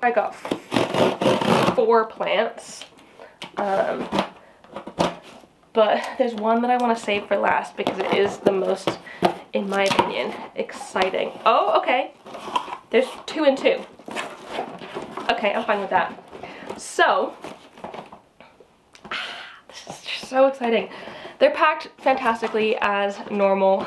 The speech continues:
They have these sort of corrugated cardboard, um, situation going on. And I'm gonna open this one first. I can see what they are at the top. Um, this one is probably the,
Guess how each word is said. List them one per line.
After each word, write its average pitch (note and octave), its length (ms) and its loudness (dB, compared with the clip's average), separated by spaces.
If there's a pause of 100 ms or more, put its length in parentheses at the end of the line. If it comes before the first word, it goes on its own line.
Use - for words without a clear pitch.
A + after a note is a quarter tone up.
(120)
They A3 100 2
have G3 420 2 (120)
these G3 240 2
sort G3 240 2
of F#3 280 6 (580)
corrugated G3+ 480 4
cardboard, F#3 680 2 (680)
um, A#2+ 460 0 (1040)
situation F#3 800 2
going F#3 280 4
on. F3+ 280 2 (960)
And G3+ 300 6
I'm B3 680 2
gonna C#4 220 2
open G#3 560 4 (480)
this B3+ 260 6
one G#3 160 2
first. G3 220 -6
I G#3+ 80 2
can A#3+ 140 4
see A3 160 -2
what F#3 160 2
they F3+ 100 2
are F3+ 300 2
at - 120 -10
the - 60 -10
top. - 560 -2 (400)
Um, G3+ 180 4
this B3+ 160 6
one E4 200 4
is C4+ 160 0 (100)
probably C#4 800 2
the, A3 600 8